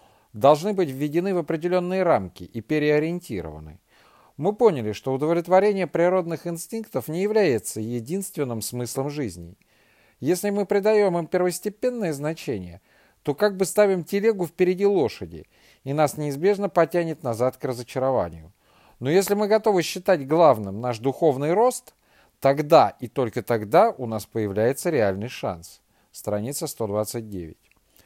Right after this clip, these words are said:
Смирение является основным ингредиентом для преобразования страданий в рост. В седьмом шаге в книге «Двенадцать шагов и двенадцать традиций» смирение определяется как понимание того,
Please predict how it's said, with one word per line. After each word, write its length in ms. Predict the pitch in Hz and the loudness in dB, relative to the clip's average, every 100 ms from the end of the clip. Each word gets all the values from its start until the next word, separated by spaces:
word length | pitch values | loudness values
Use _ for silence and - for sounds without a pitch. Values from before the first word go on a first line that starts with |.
| _ _ _ _ _ | _ _ _ _ _
Смирение 520 | - 143 202 262 220 | -6 0 2 2 0
является 360 | 165 208 202 202 | 2 4 2 0
основным 600 | 180 220 220 220 120 101 _ | 0 -2 -2 -4 -4 -8 _
ингредиентом 880 | 120 113 135 123 127 151 202 190 120 | -8 -2 -2 -2 -2 -2 -2 -4 -6
для 160 | 117 123 | -4 0
преобразования 760 | 135 131 131 127 151 160 131 | 2 2 2 0 4 2 2
страданий 680 | 117 - 123 117 135 160 139 | -8 0 2 4 4 2 -2
в 80 | 107 | -4
рост. 440 | 131 101 - - _ _ _ _ _ _ | 0 0 -2 -18 _ _ _ _ _ _
В 60 | - | -10
седьмом 440 | - 160 220 262 | -4 -2 0 0
шаге 440 | 233 - 151 123 127 | 0 2 2 2 -6
в 80 | - | -6
книге 320 | 156 170 156 | -6 -4 -6
«Двенадцать 480 | 131 165 202 175 139 | -4 -2 -2 -4 -4
шагов 460 | 139 117 117 123 | -4 -2 -2 -2
и 40 | 127 | -4
двенадцать 520 | 127 170 180 151 - | -2 -2 -4 -8 -6
традиций» 560 | 131 113 101 104 - | -4 -2 -6 -10 -12
смирение 540 | 107 156 160 135 120 135 | -10 -6 -4 -4 -2 -4
определяется 760 | 131 139 143 139 120 113 - | -4 -4 0 2 2 0 -8
как 220 | 123 135 - | -8 -8 -6
понимание 560 | 160 170 196 196 170 | -4 -2 -2 -2 -4
того, 420 | - 175 220 240 | -2 0 0 -2